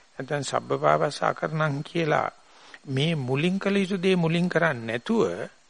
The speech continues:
ලේසියටත් පහසුවටත් වෙන එකක් කරන්න හදනවා. ඒකෙන් වෙන්නේ මොකද්ද? අපේ අර සතිය පිහිටවන වැඩේ තවත් පස්සට යනවා.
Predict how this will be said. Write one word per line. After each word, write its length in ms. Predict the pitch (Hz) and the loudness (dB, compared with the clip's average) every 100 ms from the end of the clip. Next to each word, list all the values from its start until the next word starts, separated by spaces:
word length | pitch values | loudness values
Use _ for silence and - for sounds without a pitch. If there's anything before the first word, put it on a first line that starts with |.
| _ _ _ _ - | _ _ _ _ -10
ලේසියටත් 720 | - 117 135 156 202 190 196 | -6 0 0 0 0 0 0
පහසුවටත් 600 | - 175 185 202 190 269 - _ _ _ _ _ - | 0 0 2 2 2 0 -4 _ _ _ _ _ -4
වෙන 120 | 196 | -2
එකක් 160 | 220 - | -4 -6
කරන්න 320 | - 104 95 | -8 -10 -10
හදනවා. 260 | - - _ _ _ _ _ _ _ _ _ _ _ _ | -18 -20 _ _ _ _ _ _ _ _ _ _ _ _
ඒකෙන් 420 | - 160 - 247 | -4 -4 0 0
වෙන්නේ 280 | 233 170 127 | 2 0 -2
මොකද්ද? 400 | 120 117 123 135 220 117 | -6 -6 -6 0 2 2
අපේ 320 | 95 - 156 | 2 0 -2
අර 100 | 143 | -2
සතිය 360 | 160 - - 196 | 0 -4 0 -2
පිහිටවන 420 | 190 196 196 190 | 0 -2 0 -2
වැඩේ 280 | 190 185 214 | 0 -2 -2
තවත් 220 | 196 220 | -2 -2
පස්සට 300 | - 139 - | -4 -8 -10
යනවා. 200 | - - | -18 -20